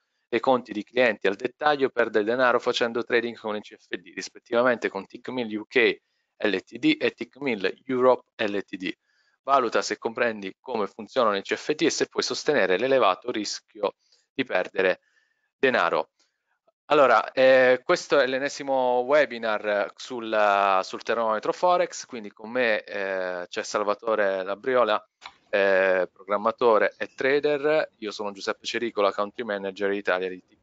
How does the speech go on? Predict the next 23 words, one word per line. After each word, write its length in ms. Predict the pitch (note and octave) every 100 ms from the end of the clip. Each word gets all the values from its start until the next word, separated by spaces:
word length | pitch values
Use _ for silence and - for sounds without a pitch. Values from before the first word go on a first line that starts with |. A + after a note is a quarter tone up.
| G2
mille. 480 | G2 F2+ F2 E2+ - _ _ _ _ _ _ _ _ - -
Allora, 460 | B2+ B2 G#2+ G2+
eh, 680 | - A#2+ A#2 A#2 A2+ A2+ A2
molti 480 | G#2+ G#2 C3 C3+ -
di 80 | B2+
voi 220 | C3 B2
già 160 | A2+ B2
sapr-, 320 | A#2+ - - _
sapranno 540 | - A2+ B2 A#2+ A2
come 420 | - A2+ A2 G#2+ G#2+
funziona 400 | A2+ G#2+ A#2 G#2+
un 140 | G#2
po' 120 | A2+
il 380 | G#2+ G#2+ G#2 G2+
webinar, 560 | G2+ C3 C#3 B2 A2 G2
cioè 200 | - G2+
la 100 | F#2+
presentazione 720 | G2+ - G#2 G#2 - G#2+ G2+
del 140 | C#3
broker, 440 | C3 A2+ G2+ B2 -
però 220 | A#2 -
questa 300 | C3 - C#3
volta, 520 | A#2 A2 - A#2+ A2+